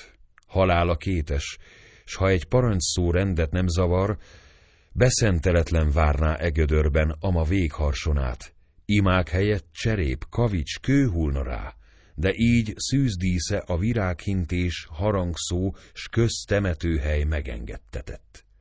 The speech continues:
Laertész. Ennél több nem szabad? Pap. Több nem szabad. Fertőzve lenne gyászszolgálatunk a requiemmel, mely békében elszállt lelkekre mondatik.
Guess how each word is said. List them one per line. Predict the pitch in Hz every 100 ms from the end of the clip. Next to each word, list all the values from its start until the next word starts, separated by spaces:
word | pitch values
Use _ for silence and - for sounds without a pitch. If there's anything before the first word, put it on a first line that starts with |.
| _ _ _ _ _ _ _ _ _ -
Laertész. | 73 64 57 - - 78 - _ _ _ _ _ _
Ennél | 98 104 107 120
több | 117 98
nem | 87
szabad? | 78 120 123 78 - _ _ _ _ _ _ _ _ _
Pap. | - 67 - - - _ _ _ _ _ _ _
Több | - 101 113 107 -
nem | 95 82
szabad. | 67 - 53 - - - _ _ _ _ _ _ _ _
Fertőzve | - 123 120 - 113 90 95
lenne | 92 90 87
gyászszolgálatunk | 80 92 82 - - 73 67 69 69 67 73 73 -
a | 85
requiemmel, | 80 90 - 71 64 65 65 65 64 - - - -
mely | 95 95 85
békében | 73 113 92 - 73 67 73
elszállt | 87 73 - 65 64
lelkekre | 69 65 - 64 71
mondatik. | 65 64 58 - - -